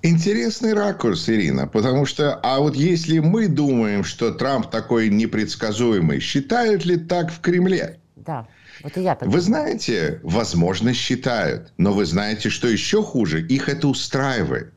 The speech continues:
Speaker 2: Ага.
Speaker 1: Потому что хаотичный американский президент — это тоже плюс. Это невероятный плюс, потому что когда Америка
Speaker 2: Хаос.
Speaker 1: потеряла голову и бегает с той стороны в сторону,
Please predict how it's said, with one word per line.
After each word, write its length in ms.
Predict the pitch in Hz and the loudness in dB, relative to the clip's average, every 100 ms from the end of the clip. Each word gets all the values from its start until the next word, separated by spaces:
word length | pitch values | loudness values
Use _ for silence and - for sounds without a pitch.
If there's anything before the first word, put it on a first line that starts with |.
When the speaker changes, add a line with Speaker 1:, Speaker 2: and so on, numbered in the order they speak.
| _ _ - | _ _ -20
Speaker 2:
Ага. 320 | - - - | -18 -10 -2
Speaker 1:
Потому 320 | 107 127 139 | 0 2 0
что 180 | 131 131 | 0 -4
хаотичный 840 | - 127 127 123 165 165 165 113 | -2 -2 -2 -2 0 2 0 0
американский 720 | 107 110 120 139 139 127 - 98 | 2 2 0 -4 -4 -4 -4 0
президент — 680 | 110 98 107 127 190 165 | 0 2 2 2 0 0
это 220 | 143 - 143 | -4 -2 -4
тоже 480 | - 165 170 135 | 0 0 2 0
плюс. 540 | - 104 98 - - - - - - | 0 0 0 -2 -8 -16 -20 -14 -4
Это 260 | 120 120 | -2 0
невероятный 1040 | 117 123 120 131 120 98 117 156 160 165 165 | 2 2 0 0 -2 -2 -2 -2 0 0 0
плюс, 400 | 165 180 139 - | 2 2 2 -2
потому 320 | 101 110 113 | -4 -2 -2
что 160 | - 104 | -2 -4
когда 400 | 113 101 127 143 | -4 -2 -2 2
Америка 440 | 131 143 117 110 | 2 2 0 -2
Speaker 2:
Хаос. 60 | 107 | -4
Speaker 1:
потеряла 460 | - 123 127 113 | -2 0 0 0
голову 440 | 92 110 117 92 90 | 0 2 2 2 2
и 60 | |
бегает 460 | 82 127 110 110 82 | 2 0 0 -2 -2
с 80 | - | -2
той 200 | 123 101 | -2 0
стороны 400 | - 117 120 101 | -2 0 2 0
в 60 | |
сторону, 480 | - 123 120 95 82 | -2 0 0 0 -2